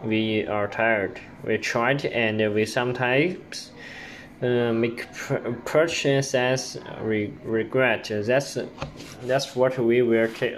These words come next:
talking about in this program. Uh, t-, uh,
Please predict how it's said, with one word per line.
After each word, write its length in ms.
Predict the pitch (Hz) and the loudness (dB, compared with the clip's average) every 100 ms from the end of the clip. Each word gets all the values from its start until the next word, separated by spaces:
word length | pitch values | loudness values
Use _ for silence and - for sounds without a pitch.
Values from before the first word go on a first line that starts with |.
| - | -6
talking 340 | - 120 127 | -6 -4 -2
about 300 | 110 113 117 | 0 2 2
in 300 | 113 120 120 | 2 0 0
this 220 | 117 120 | 0 0
program. 680 | - - 127 117 120 143 170 - - - - 110 | -2 2 2 4 2 0 -4 -12 -16 -16 -8 0
Uh, 240 | 120 120 | 0 0
t-, 280 | - 139 - | -2 -2 -2
uh, 140 | 113 | 0